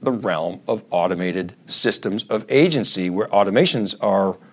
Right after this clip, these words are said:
reliable enough and trusted enough to make real-time decisions at scale for a much, much wider scope of enterprise activities. So we see this evolving over the twenty twenties, so the, the balance of this decade, and becoming a massive multi-hundred billion dollar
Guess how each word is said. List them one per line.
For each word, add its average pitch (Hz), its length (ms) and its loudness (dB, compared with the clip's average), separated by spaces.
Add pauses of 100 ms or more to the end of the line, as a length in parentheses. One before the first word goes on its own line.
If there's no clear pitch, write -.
(160)
reliable 117 640 4
enough 92 300 -4
and 90 100 -8
trusted 196 460 2
enough 107 280 2
to 113 80 -4
make 120 200 0
real-time 110 400 0
decisions 110 500 0
at 92 80 -6
scale 131 540 2 (300)
for 123 160 4
a 117 60 4
much, 139 460 2
much 139 360 2
wider 127 380 6
scope 127 460 2
of 120 200 -2
enterprise 98 440 0
activities. 98 600 0 (560)
So 208 400 6 (220)
we 196 140 6
see 294 280 8
this 302 180 8
evolving 156 800 6 (520)
over 175 260 8
the 135 140 6
twenty 147 340 4
twenties, 117 480 2
so 110 200 0
the, 117 140 0
the 110 240 -6
balance 131 380 6
of 110 100 0
this 107 160 0
decade, 143 360 4
and 113 100 0
becoming 240 360 4
a 113 60 6
massive 110 760 2
multi-hundred 120 840 0
billion 98 340 -2
dollar 78 380 -4